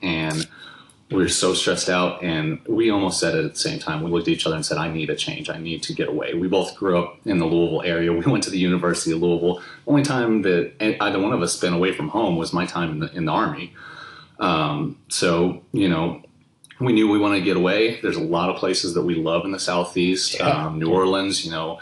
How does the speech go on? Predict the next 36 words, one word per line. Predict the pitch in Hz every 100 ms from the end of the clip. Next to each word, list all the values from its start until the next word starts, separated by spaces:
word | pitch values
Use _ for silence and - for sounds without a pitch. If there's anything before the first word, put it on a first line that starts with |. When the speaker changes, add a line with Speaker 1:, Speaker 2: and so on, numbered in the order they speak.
| - -
Speaker 1:
Charleston, | - 82 85 -
South | - 76 -
Carolina, | - 101 110 104
Savannah. | - 80 90 92 85
But | 80 - -
one | 104 98 98
thing | 95 90
that |
we | 87 82 87 - - - -
really | 101 98 87
looked | 117 -
at | 90
is | 87 85 - - - _ _ _
we're | 123 117
tr-, | -
we | 135 107
wanna | 139 113
shake | 95 90 -
things | 95 92
up. | 104 117 - -
That's | 95 -
too | - 104
familiar. | - 87 98 82 80
We | 92
want | 98 92 90
some, | - 87 82
we | 87 85
want | 95 101 -
to | -
do | 95
something | - 87 82
different. | 90 82 - -
We | 92
were | 92
looking | 117 107 101 92
for | - 90 85 80